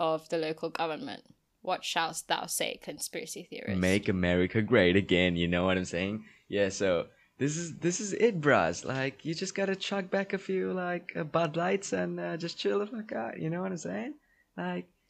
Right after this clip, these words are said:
Speaker 2: don't believe this all, all this shit. Like, everyone's tr-, just trying to get in your head, man. Just take it easy, man.
Speaker 1: <laughs>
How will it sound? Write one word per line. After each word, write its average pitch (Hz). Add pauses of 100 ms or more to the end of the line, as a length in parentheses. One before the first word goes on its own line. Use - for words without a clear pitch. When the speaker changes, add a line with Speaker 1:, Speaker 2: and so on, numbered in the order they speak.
(260)
Speaker 2:
don't 196
believe 156
this 127
all, 95
all 151
this 101
shit. -
Like, -
everyone's 196
tr-, 196
just 180
trying 190
to 180
get 185
in 202
your 196
head, 175
man. 131
Just -
take 175
it -
easy, 202
man. 135 (180)
Speaker 1:
<laughs> 311